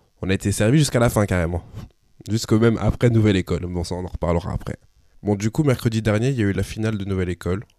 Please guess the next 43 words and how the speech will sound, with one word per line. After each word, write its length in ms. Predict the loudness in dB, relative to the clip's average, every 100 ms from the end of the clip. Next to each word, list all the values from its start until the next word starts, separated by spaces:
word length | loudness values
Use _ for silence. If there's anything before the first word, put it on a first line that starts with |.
| -12
entre 220 | -10 -10
trois 160 | -8 -6
candidats. 480 | -4 -4 -4 -4 -6 -14 -20 _
D'ailleurs, 260 | -2 0 0 -2
euh, 300 | 0 0 -4 -8
si 100 | -6
vous 60 | -4
voulez 140 | -4
pas 120 | -4
vous 60 | -6
faire 140 | -6
spoil, 400 | -8 -4 -4 -4 -8 _ _ -14
n'écoutez 300 | -8 -6 -4
pas 160 | -4
maintenant, 500 | -4 -6 -6 -8 -6 -8
essayez 220 | -10 -10
de 60 | -12
finir, 420 | -10 -8 -6 -8 -10
et 60 |
cetera. 520 | -10 -8 -6 -4 -6 -8 -16 -2
Après, 420 | 0 0 0 -2 -4 _ -20 _ -16
je 100 | -4
pense, 240 | 0 0
vu 140 | 0 -2
ce 100 | -4
qui 140 | -8
s'est 160 | -6 -2
passé, 340 | -2 -2 -2
et 120 | 0
même 120 | -2
sur 160 | -2 -2
les 60 | -2
réseaux 160 | -2
sociaux, 320 | -4 -6 -6
vous 140 | -6 -4
avez 60 |
pas 140 | -6 -6
pu 140 | -4
échapper 320 | -4 -4 -6
qui 180 | -8 -8
était 180 | -8 -6
en 80 | -6
finale. 460 | -6 -6 -6 -6